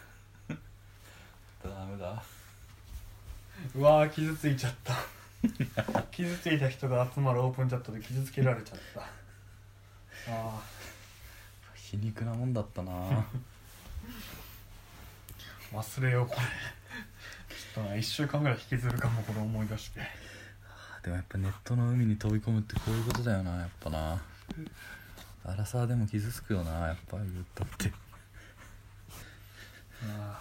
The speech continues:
Speaker 2: あ。
Speaker 1: まあ、四十分ちょい喋ってるし、
Speaker 2: はい。
Speaker 1: こんぐらいにしとく？
Speaker 2: そうっすね。結構ボリュームたくさんな気がします。
Speaker 1: <laughs> 第一回。
Speaker 2: はい。
Speaker 1: なるほど。どうなんだろう。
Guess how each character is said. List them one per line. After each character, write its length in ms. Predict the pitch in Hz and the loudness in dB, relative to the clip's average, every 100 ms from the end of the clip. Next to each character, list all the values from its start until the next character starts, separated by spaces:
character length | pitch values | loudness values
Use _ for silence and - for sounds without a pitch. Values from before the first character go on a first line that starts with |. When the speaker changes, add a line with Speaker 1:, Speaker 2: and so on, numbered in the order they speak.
| - | -12
Speaker 2:
あ。 20 | - - - 104 | -16 -12 -8 -6
Speaker 1:
ま 100 | 95 | -4
あ、 40 | 98 | -2
四 280 | 107 113 | 2 4
十 160 | 104 107 107 | 2 -2 -2
分 180 | - 117 | 0 2
ち 100 | 120 | 2
ょ 40 | |
い 40 | 117 | 2
喋 240 | 104 98 | 2 0
っ 20 | 101 | 2
て 120 | - | 4
る 80 | 117 | 4
し、 360 | - 101 92 - 82 117 | 2 -2 -2 -4 -6 -4
Speaker 2:
は 80 | 107 | -4
い。 40 | 90 - | -6 -8
Speaker 1:
こ 120 | - | -2
ん 100 | 98 | 4
ぐ 120 | 110 101 | 6 6
ら 60 | |
い 40 | 101 | 2
に 80 | |
し 60 | 101 | 0
と 100 | 104 | -2
く？ 220 | 101 110 113 - | 0 0 -2 2
Speaker 2:
そ 200 | 131 135 | 4 6
う 20 | |
っ 40 | - | 2
す 200 | - 117 | 0 0
ね。 220 | 101 95 - - - - | 0 -6 -10 -14 -14 -6
結 160 | 190 180 | -2 2
構 300 | 120 107 95 | 2 2 0
ボ 120 | 113 | 0
リ 100 | 123 | 4
ュ 60 | 127 | 6
ー 20 | |
ム 120 | 131 127 | 4 2
た 160 | 131 | -2
く 80 | - | -4
さ 140 | - | -2
ん 100 | 120 | 0
な 60 | 101 | -2
気 140 | - 95 | -4 -6
が 100 | 104 | -2
し 120 | 107 | -2
ま 140 | 98 104 | 0 -4
す。 140 | 107 95 - - | -6 -8 -10 -12
Speaker 1:
<laughs> 340 | - - - - | -16 -18 -10 -6
第 240 | 95 90 | -4 -4
一 60 | 87 - | -6 0
回。 300 | 104 95 80 - - | 4 4 2 -4 -4
Speaker 2:
は 200 | 104 95 80 - - - - - 101 | -4 -2 -6 -14 -16 -16 -18 -10 -2
い。 20 | |
Speaker 1:
な 80 | 104 | 0
る 60 | |
ほ 100 | - | 2
ど。 240 | 98 107 - - - - - - - - - - | 4 4 4 -4 -16 -16 -16 -16 -18 -18 -18 -8
ど 160 | 104 | -4
う 40 | 98 | -2
な 80 | 85 | 0
ん 120 | 101 | 0
だ 120 | 90 | 0
ろ 100 | |
う。 40 | 87 | -2